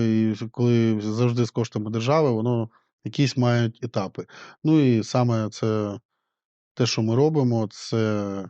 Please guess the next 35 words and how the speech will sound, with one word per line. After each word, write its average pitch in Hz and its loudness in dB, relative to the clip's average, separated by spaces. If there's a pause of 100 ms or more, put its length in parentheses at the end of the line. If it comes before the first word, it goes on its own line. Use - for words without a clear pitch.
(160)
одноразова 110 -2
грошова 110 -4
допомога 117 -2 (100)
за, 110 -2
на 107 -2
загинувших 110 -2
хлопців, 143 -2 (720)
їхнім 110 -2
сім'ям, 127 0 (320)
близьким. 123 2
Ну, 147 -2
це 135 -2
також 127 0
займає 117 2
десь, 110 -6 (540)
поки, 123 -4
ну, 131 0
ми, 120 2
тут 160 0
ми 131 4
оформлюємо 120 0
документи 117 -2
за 110 -4
декілька, 117 -2 (160)
там, 104 0
два-три 123 2
дні, 165 -2 (480)
потім 120 2
ми 120 2
їх 110 -2
відправляємо 117 0
на 113 -2
департамент 117 -4
соціальної 120 0
політики. 151 0